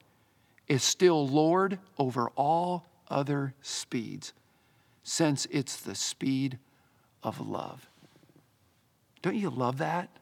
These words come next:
Mm-hmm. You know, when you go to Paul's letter to the church of Corinth, in that very famed passage out of First Corinthians thirteen, it begins by saying,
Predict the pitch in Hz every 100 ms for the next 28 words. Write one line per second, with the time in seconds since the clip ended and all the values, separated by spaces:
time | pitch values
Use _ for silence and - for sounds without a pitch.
0 | _ 190 175 160 160 170 _ _ _ _
1 | _ _ 170 175 165 151 165 165 170 135
2 | - 156 156 147 120 - - _ - 165
3 | 156 139 147 131 120 - - 156 147 139
4 | - 147 147 151 - - - - _ _
5 | _ _ - 160 147 147 139 156 156 151
6 | - - 151 143 135 127 - _ - 156
7 | 147 147 147 131 127 123 - 143 - -
8 | 139 139 123 - 156 143 - 139 131 120
9 | - - - _ - 156 143 156 190 160
10 | 151 139 - 165 143